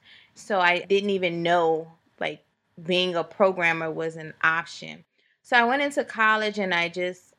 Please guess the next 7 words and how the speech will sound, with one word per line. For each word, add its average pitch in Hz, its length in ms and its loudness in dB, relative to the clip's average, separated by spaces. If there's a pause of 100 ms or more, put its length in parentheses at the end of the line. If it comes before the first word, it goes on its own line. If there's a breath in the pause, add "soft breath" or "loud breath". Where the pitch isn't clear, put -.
(300)
majored 185 460 -2
in 175 260 -4
business. 208 560 -2
I 190 80 0
just 175 280 -12
picked - 260 -12
something, 170 600 -12